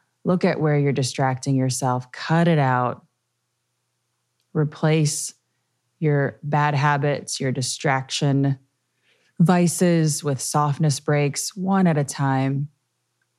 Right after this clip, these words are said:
will really make a huge difference. So big hugs. Have a wonderful day.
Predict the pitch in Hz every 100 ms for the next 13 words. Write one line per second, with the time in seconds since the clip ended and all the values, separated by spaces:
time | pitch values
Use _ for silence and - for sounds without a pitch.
0 | _ _ - 160 151 151 143 135 127 123
1 | - 127 - - 131 - - - - _
2 | _ _ _ _ _ _ - 156 165 147
3 | 143 139 135 - - _ _ _ _ _
4 | _ _ _ 147 135 139 135 151 139 135
5 | 131 127